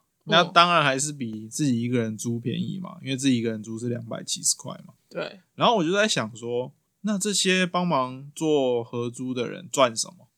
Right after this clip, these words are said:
Speaker 2: 你有没有发现，他们是无偿在赚吗？怎么可能？我后来就算一下，诶，如果四个人合租，一个人是七十块，那他们两百七除以四，正常来说一个人是六十七点五，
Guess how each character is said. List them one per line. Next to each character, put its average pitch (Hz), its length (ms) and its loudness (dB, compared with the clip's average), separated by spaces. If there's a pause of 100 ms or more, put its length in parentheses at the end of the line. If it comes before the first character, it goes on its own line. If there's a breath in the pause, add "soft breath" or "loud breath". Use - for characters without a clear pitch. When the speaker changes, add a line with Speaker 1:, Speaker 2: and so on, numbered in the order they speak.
(140)
Speaker 2:
你 123 60 -14
有 123 40 -10
没 127 80 -10
有 123 40 -12
发 123 220 0
现， 120 240 -4 (240)
他 196 80 -4
们 208 160 -2
是 202 120 -2
无 147 200 -4
偿 123 560 -4
在 143 200 -8
赚 143 300 0
吗？ 113 180 -6
怎 110 80 -12
么 107 80 -20
可 - 160 -18
能？ - 260 -20 (400)
我 120 160 -6
后 190 100 4
来 151 140 6
就 151 100 -2
算 160 260 4
一 131 60 -4
下， 131 380 4
诶， 220 240 -4 (240)
如 160 120 -8
果 185 280 0
四 185 240 0
个 135 100 0
人 113 180 -2
合 117 220 -2
租， 127 360 -4 (240)
一 143 120 -10
个 135 140 0
人 110 100 -4
是 123 80 -10
七 120 220 -4
十 113 120 -2
块， 107 320 0 (280)
那 165 160 0
他 160 120 6
们 139 560 -2
两 127 240 -2
百 127 200 4
七 131 260 0
除 120 220 -2
以 110 80 -6
四， 113 400 -4 (340)
正 170 180 -2
常 123 160 2
来 117 120 -2
说 127 180 -4
一 131 60 -2
个 127 100 -4
人 110 100 -6
是 120 160 -10
六 123 160 -4
十 113 120 -8
七 117 200 -6
点 - 200 -12
五， 92 160 -18